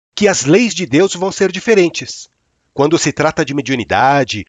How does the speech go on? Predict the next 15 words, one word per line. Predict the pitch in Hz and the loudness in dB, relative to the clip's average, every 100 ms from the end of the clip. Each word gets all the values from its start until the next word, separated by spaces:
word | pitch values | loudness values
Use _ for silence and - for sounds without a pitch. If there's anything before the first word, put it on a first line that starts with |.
| _ _ | _ _
de | 127 | -2
manifestações | 131 131 139 - 127 131 117 | 0 0 -2 -4 -6 -6 -8
de | |
espíritos, | - - 151 165 156 139 123 | -10 -8 -2 0 0 -2 -6
de | 113 | -10
trabalho | - 120 127 110 | -6 -2 -2 -4
de | 107 | -12
cura, | - 151 175 95 _ _ _ - | -4 2 2 2 _ _ _ -2
sinto | 254 285 320 | 0 2 2
muito | 185 240 175 | 2 0 0
de | 139 | -4
quem | - 180 | 0 0
pensa | - 180 185 | 2 0 -2
o | |
contrário, | 165 147 127 180 135 | -6 -2 2 2 0